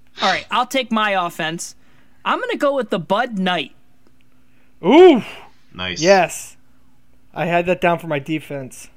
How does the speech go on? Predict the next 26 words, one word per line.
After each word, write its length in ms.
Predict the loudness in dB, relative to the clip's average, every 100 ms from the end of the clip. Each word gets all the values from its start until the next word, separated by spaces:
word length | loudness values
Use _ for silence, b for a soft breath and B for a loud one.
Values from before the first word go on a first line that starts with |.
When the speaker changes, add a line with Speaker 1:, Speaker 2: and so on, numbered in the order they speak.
| -20 -20 -12
Speaker 1:
Yeah, 200 | -8 -8
so 160 | -8 -8
he's 160 | -6
gonna 120 | -6 -4
be 100 | -4
my 300 | -4 -2 -4
offense, 300 | -6 -10 -8
even 260 | -8 -6 -4
though 280 | -2 -2 -4
he 180 | -6 -6
did 200 | -6 -4
get 200 | -6 -6
killed 460 | -6 -4 -6 -8 -8
in 140 | -6
last 340 | -2 -4 -6 -8
year's 200 | -8 -6
Super 220 | -8 -8
Bowl 200 | -10 -10
commercial, 400 | -12 -12 -10 -10
Speaker 3:
<laughs> 20 |
He 40 | -8
Speaker 1:
R 180 | -8
I 40 | -8
P. 40 | -4
Speaker 3:
sure 180 | -2
did. 300 | 0 0 -2